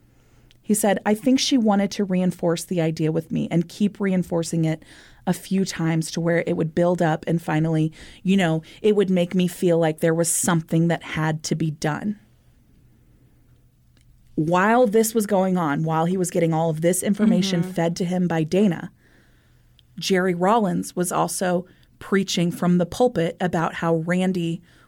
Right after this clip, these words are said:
Speaker 1: was this horrible man, he was evil, and God needed to do something, and God would do something. He said Randy was demonized more and more as time went by.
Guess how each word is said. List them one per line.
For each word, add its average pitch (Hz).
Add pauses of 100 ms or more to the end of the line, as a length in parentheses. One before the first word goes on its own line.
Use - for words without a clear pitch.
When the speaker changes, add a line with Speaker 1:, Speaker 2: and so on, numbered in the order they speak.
Speaker 1:
was 190
this 185
horrible 190
man, 180 (280)
he 196
was 180
evil, 202 (400)
and 202
God 165
needed 160
to 185
do 202
something, 160
and 160
God 165
would 190
do 170
something. - (1900)
He 214
said 185
Randy 196
was 214
demonized 165
more 160
and 170
more 156
as 160
time 147
went 160
by. 151